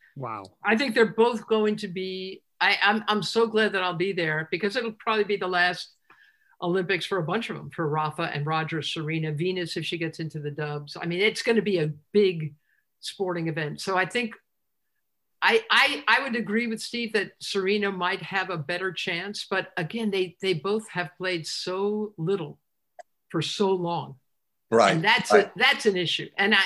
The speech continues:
Speaker 2: and I think what it comes down to, when you see Roger playing well, when you see Serena playing well, and then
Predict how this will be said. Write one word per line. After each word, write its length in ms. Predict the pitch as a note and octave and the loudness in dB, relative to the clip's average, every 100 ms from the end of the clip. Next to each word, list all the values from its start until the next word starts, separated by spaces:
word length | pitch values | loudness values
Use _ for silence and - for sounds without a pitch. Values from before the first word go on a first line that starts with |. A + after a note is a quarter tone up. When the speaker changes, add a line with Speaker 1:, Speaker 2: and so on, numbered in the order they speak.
| - | 4
Speaker 2:
and 100 | G#3 | 2
I 100 | G#3+ | 2
think 240 | - C#4+ | 0 -2
what 100 | C4 | 0
it 80 | A3+ | 0
comes 280 | G#3+ G3+ D#3 | 0 -2 -2
down 240 | F3 F#3+ | -2 -2
to, 120 | - G#3 | -4 -4
when 220 | E3+ G#3+ | -2 -2
you 120 | A#3+ | -4
see 460 | A3 A3 G3+ G3 - _ _ _ - | -6 -6 -6 -6 -10 _ _ _ -6
Roger 320 | D#3 F3 E3+ | -2 0 -2
playing 300 | E3 D#3 C#3+ | -4 -4 -4
well, 220 | C#3+ - | -6 -6
when 200 | D3 F#3 | -4 -2
you 100 | G3+ F3+ | -2 -4
see 220 | - F3+ | -6 -6
Serena 440 | - E3+ E3 D#3+ | -4 -4 -4 -4
playing 300 | D3 D3+ C#3 | -6 -6 -6
well, 240 | C#3 D3 - _ _ | -8 -12 -16 _ _
and 140 | D#3 D#3+ | -6 -4
then 280 | F3+ F3+ | -4 -6